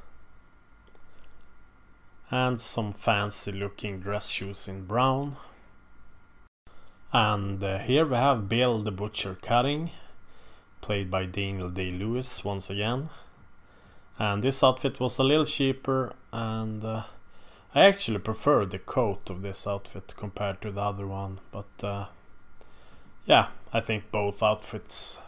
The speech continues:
work pretty well. And speaking of Bill the Butcher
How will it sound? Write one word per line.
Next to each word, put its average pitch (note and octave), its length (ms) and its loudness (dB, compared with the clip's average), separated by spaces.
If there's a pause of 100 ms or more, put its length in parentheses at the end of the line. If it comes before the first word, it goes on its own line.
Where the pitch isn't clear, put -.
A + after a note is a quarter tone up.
(240)
work G#2+ 440 -8
pretty G#2 200 -4
well. A2 360 4 (1000)
And B2 460 6
speaking C#3 480 4
of G#2+ 320 4
Bill A2 280 4
the G#2 140 0
Butcher G#2+ 460 -2